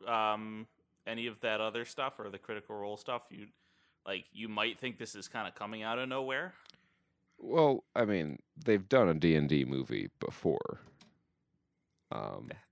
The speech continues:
Speaker 1: Yes,
Speaker 2: it,
Speaker 1: they
Speaker 2: it
Speaker 1: have.
Speaker 2: didn't go well,
Speaker 1: Yes, they have.
Speaker 2: but it was a major
Speaker 1: Michael
Speaker 2: studio
Speaker 1: Ironsides, you
Speaker 2: release.
Speaker 1: are,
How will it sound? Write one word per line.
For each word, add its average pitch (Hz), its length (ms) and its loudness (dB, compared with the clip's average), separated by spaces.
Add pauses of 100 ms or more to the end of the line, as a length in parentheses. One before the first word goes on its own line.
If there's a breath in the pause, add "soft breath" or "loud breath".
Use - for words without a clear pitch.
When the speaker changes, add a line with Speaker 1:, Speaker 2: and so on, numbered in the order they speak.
(140)
Speaker 1:
Yes, - 180 -16
Speaker 2:
it, 92 120 -8
Speaker 1:
they - 140 -8
Speaker 2:
it 123 60 -8
Speaker 1:
have. 107 140 2
Speaker 2:
didn't 82 260 4
go 98 220 8
well, 64 380 6
Speaker 1:
Yes, 120 220 -4
they 117 220 -6 (100)
have. 92 140 -8
Speaker 2:
but 64 300 4 (1040 loud breath)
it 104 80 10
was 90 200 6
a 90 40 8
major 90 360 8
Speaker 1:
Michael 87 120 6
Speaker 2:
studio 101 380 10
Speaker 1:
Ironsides, - 100 6 (100)
you 82 60 8
Speaker 2:
release. 98 500 6
Speaker 1:
are, 95 120 -8